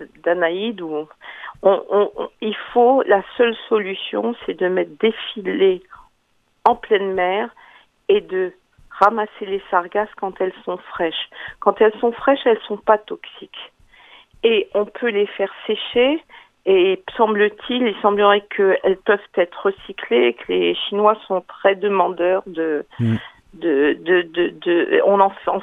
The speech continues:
Speaker 1: font des panneaux à, d'agglomérés, et cetera.
Speaker 2: Ah bah
Speaker 1: Donc
Speaker 2: ouais.
Speaker 1: la solution, c'est vraiment,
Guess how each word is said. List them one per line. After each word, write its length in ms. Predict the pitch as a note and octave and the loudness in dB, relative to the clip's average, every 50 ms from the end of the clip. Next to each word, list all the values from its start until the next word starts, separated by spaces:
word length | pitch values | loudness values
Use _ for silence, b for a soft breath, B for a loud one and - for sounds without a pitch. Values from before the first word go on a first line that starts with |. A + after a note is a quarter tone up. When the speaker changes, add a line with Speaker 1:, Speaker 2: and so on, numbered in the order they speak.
| - - | -8 -4
Speaker 1:
font 120 | - G#3 G3 | -2 -2 0
des 120 | F3+ G3 | 0 -2
panneaux 460 | G3 - A3 G3 F#3 G#3 G3+ G3 G3 | 0 2 2 2 2 0 -4 -2 -2
à, 100 | F#3+ F3+ | -2 -2
d'agglomérés, 680 | F3 F#3 F#3 F3+ F3 F#3 F#3 F3+ F3+ E3+ F3+ F#3+ F#3+ G#3+ | -2 -2 -2 -2 -2 -6 -8 -8 -8 -6 -8 -6 -6 -8
et 80 | G#3+ G#3+ - - - | -10 -10 -16 -16 -16
cetera. 420 | - - - - - - - - B B B B | -16 -14 -12 -2 -2 -2 -2 -2 B B B B
Speaker 2:
Ah 120 | G2 F#2+ | -6 -6
bah 80 | - F3 | -2 -2
Speaker 1:
Donc 120 | E3+ E3+ | -2 -2
Speaker 2:
ouais. 60 | E3 E3+ | -2 0
Speaker 1:
la 140 | A3 A3+ B3 - _ | 0 0 0 0 _
solution, 680 | - A#3+ G#3+ G3 G#3 G#3 - - - A#3 A#3+ B3 C#4 B B B B B B _ - - - | -6 -6 -6 -6 -10 -10 -10 -2 2 4 4 4 2 B B B B B B _ -20 -2 2
c'est 160 | A3+ G#3 G3+ | 2 2 2
vraiment, 680 | - F#3 F#3 F#3 - G#3+ G#3+ A3 G#3+ G#3+ A#3 B3+ C#4+ | 2 -2 -2 2 2 2 2 4 4 4 4 4 2